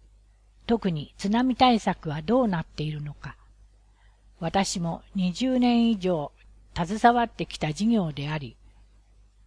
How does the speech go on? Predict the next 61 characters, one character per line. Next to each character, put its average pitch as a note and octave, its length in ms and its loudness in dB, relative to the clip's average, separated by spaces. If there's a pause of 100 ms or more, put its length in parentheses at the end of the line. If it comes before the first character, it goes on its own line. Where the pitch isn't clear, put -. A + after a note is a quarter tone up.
事 A#3 160 2
業 A3+ 280 4
本 C4+ 280 2
来 F3 260 0
の F3 220 -4
目 F3 240 -4
的 F3+ 360 -4
や D3 180 -6 (320)
目 E3+ 100 -4
指 A3+ 200 2
す G3 160 -6
べ G#3+ 140 -2
き - 140 -6
成 B3 260 2
果 D#3+ 220 -4
を C#3 160 -10
明 G3 260 -2
確 A3 300 -2
に G#3+ 160 0
す - 120 -10
る F3 140 -4
と F3+ 140 -4
と E3 120 -6
も D3+ 140 -6
に、 C#3+ 220 -10 (500)
事 G3+ 180 0
業 B3 260 4
を D3 200 -4 (140)
ゼ F#3 160 0
ロ B3+ 120 4
ベ B3 220 4
ー A3+ 60 2
ス - 120 -14
か E3 120 -2
ら D3+ 120 -6
検 F3+ 340 -4
討 F3+ 220 -2
し、 - 260 -12 (340)
見 F3+ 140 -4
直 A3+ 240 2
す A3+ 180 -4
必 - 300 -6
要 G#3+ 220 2
が G#3+ 160 0
あ G#3 60 0
る F#3+ 120 -4
の E3+ 140 -4
で F3 120 -4
は G3+ 160 -2
な D#3 140 -6
い C#3+ 80 -8
か。 - 240 -14 (1600)
ま F3+ 140 0
ち C#4+ 140 -4
づ C4+ 140 -4
く G#3 120 -4
り D3 140 -10
事 D3+ 160 -8
業 D#3+ 220 -2
部 D3 120 -10
長。 - 280 -14